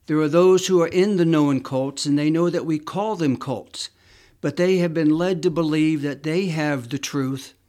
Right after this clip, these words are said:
and we do not. And that's why we are calling them a cult.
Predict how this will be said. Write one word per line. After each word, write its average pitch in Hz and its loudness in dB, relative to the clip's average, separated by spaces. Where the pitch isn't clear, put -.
and 139 -2
we 147 2
do 143 2
not. 143 -2
And 127 -6
that's 170 -4
why 151 0
we 147 0
are 143 0
calling 160 0
them 131 0
a 135 -8
cult. - -6